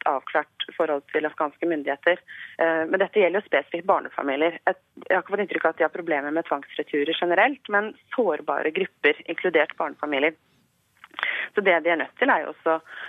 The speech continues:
eh, rett og slett sende ut færre enn det de har gjort nå i høst. Um, og så må de jo anerkjenne det at det er ikke Norge som bestemmer hvor mange, eh, afghanske myndigheter skal ta tilbake. Det er,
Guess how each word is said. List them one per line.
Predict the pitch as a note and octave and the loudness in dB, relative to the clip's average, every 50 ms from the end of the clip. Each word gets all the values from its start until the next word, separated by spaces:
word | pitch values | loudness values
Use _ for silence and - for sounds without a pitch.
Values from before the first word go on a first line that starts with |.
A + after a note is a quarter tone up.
| - - _ | -16 -4 _
eh, | E3+ E3+ E3 D#3+ D#3 D3+ - - G#1+ - - - - - | 0 0 2 0 -2 -4 -4 -6 -6 -6 -6 -6 -2 -2
rett | F#3+ - - | 0 0 0
og | G3+ | 0
slett | - E3+ - - - | 0 0 -2 0 0
sende | - F3+ E3 D3 C#3+ D3 | -2 0 0 -2 -4 -6
ut | D#3 - - | -6 -6 -2
færre | - D3 C#3+ C#3+ D#3 | -2 -2 -2 0 -2
enn | D#3+ D#3+ | -2 -2
det | D3+ C#3+ C3 C#3 | -2 -2 0 0
de | D#3+ | 0
har | D#3+ D#3 | 0 0
gjort | D3+ D#3 - _ - | -4 -8 -6 _ -2
nå | D#3 C#3+ D3+ | 0 0 0
i | D#3+ E3+ | 0 0
høst. | F3+ F3+ - _ _ _ _ - - - - - - - - - - - - | -2 -2 -4 _ _ _ _ -12 -10 -8 -8 -8 -8 -8 -8 -10 -10 -2 0
Um, | - E3+ E3+ F3 E3 - - - | 0 0 0 -2 -4 -6 -4 -4
og | - G3+ | -2 0
så | C4+ | 2
må | B3 G#3 F#3+ | 2 2 2
de | G#3 B3+ | 2 2
jo | - - | 2 2
anerkjenne | F#3+ D#3+ C#3+ - - - E3 F#3 G3+ F#3 | 0 -2 -4 -4 -2 -4 -2 -2 0 0
det | F3 E3 F3 - - F#3+ | 2 2 2 0 -2 -4
at | - _ _ _ _ _ - - _ _ | -6 _ _ _ _ _ -20 -20 _ _
det | - - | 0 0
er | F3+ E3 - - | 2 2 0 -4
ikke | - - - C#4 C4 - | -4 -2 -2 -2 -2 -2
Norge | - A#3+ B3 A#3 G3 E3+ C#3+ - D3+ E3+ - | 0 2 2 2 2 -2 -2 -2 -4 -2 -2
som | A3 A3 | -4 -6
bestemmer | B3 - - F#3 E3 E3+ F#3+ G#3 G#3+ | -6 -2 0 0 0 2 0 0 0
hvor | F#3+ F#3+ G3+ G3+ | 2 0 0 0
mange, | G#3 G3 E3+ D#3+ E3 F#3 G3+ G3+ - - _ _ _ | 0 -2 -2 0 0 -2 -2 -2 -6 -10 _ _ _
eh, | F#3 F3 E3+ E3 E3+ E3+ - - - - - | -2 -2 0 0 -2 -2 -2 -4 -4 -4 -2
afghanske | - - - - F#3 E3 E3+ - - A3+ | -2 -2 0 0 0 0 0 -2 -2 -2
myndigheter | A3 F#3+ E3 D#3+ - - F3+ | 0 0 0 -2 -2 -4 -4
skal | - - E3+ | -2 0 0
ta | - F#3 F3 F3 | 2 2 -2 -2
tilbake. | - G#3+ F#3+ F3+ E3+ F3 - - C4+ - - _ _ _ _ _ _ _ _ - - _ _ _ _ _ - | -4 -2 0 0 0 0 -2 -4 -4 -4 -6 _ _ _ _ _ _ _ _ -12 -12 _ _ _ _ _ 0
Det | G3 | 0
er, | F#3 - D#3+ E3 F#3 - | 2 4 4 2 2 0